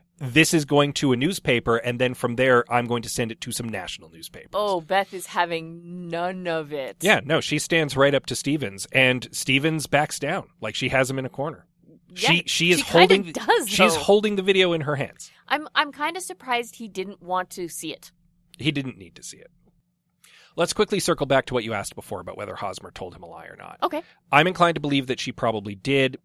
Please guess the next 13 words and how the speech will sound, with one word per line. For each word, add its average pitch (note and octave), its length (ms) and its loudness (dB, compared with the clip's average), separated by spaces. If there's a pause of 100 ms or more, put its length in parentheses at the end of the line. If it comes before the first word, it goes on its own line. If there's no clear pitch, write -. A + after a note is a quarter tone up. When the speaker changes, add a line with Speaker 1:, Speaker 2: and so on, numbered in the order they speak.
Speaker 1:
but C3 160 -4
even E3 220 -2
if C#3 80 -4
she A#2 240 -10 (240)
didn't, B2 640 0 (680)
the B2 60 -6
fact C#3 280 2
that B2 100 -2
Beth B2+ 220 0
is C3+ 100 -4
standing A#2+ 300 -2
there A2+ 100 -2
saying, A#2+ 260 -2